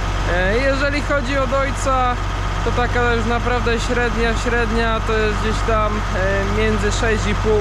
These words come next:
a siedem litrów. Wszystko zależy, ile jest tych przejazdów, jak, e, jak dalekie są te przejazdy, jakie są pola, czy jest mało pól, a dużych, czy jest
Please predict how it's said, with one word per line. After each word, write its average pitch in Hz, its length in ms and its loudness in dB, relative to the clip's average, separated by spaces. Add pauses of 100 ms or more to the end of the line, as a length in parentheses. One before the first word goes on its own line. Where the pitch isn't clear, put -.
(140)
a 190 40 0
siedem 185 400 0
litrów. 170 340 0
Wszystko - 280 0
zależy, 196 380 2 (320)
ile 226 160 2
jest 220 200 0
tych 220 100 -2
przejazdów, 214 680 0 (560)
jak, 202 580 2 (100)
e, 196 320 2
jak 196 180 0
dalekie 226 460 0
są 214 200 -2
te 202 140 -2
przejazdy, 190 580 0
jakie 214 280 0
są - 140 -2 (220)
pola, 202 420 2 (380)
czy 220 60 0
jest 214 380 0 (120)
mało 220 320 2 (100)
pól, 226 180 0
a 208 140 2
dużych, 208 440 0 (100)
czy 220 60 0
jest 208 240 2